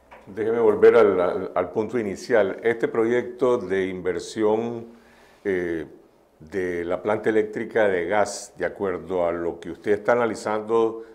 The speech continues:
tanto de los datos, de los costos económicos y del entorno del país, de recesión económica, de sanciones internacionales,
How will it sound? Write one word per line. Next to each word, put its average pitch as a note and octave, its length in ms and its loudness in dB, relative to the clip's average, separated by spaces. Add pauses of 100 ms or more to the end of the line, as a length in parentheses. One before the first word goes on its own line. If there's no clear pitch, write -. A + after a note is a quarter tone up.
(120)
tanto G2+ 380 0
de G2 80 4
los E2 180 -4
datos, A2 380 2
de F#2+ 100 -2
los D#2+ 140 -6
costos A2 360 -2
económicos A2+ 460 -4
y A2 40 -2
del G2 200 0
entorno A2 540 2
del F2 100 -2
país, A#2+ 320 -4
de F#2+ 100 -4
recesión E2+ 480 -6
económica, G#2 560 -4
de D#2+ 80 -2
sanciones G2 480 -8
internacionales, F#2+ 920 -4